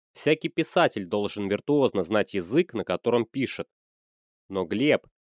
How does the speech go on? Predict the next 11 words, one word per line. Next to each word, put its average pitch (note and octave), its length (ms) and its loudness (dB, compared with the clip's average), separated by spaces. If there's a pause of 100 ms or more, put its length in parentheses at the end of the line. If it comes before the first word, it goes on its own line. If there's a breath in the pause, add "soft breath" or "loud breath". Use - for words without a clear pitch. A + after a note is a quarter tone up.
(120)
был G#2 200 0
уверен, B2 460 2
что - 200 -4
есть B2+ 300 -2
нечто B2 320 -2
более C#3 380 4
универсальное, G2 920 -2 (300)
что-то - 300 -10
вроде G#2+ 380 -2 (240)
трафарета. A2+ 760 -2 (340)
Интересно, G#2+ 720 2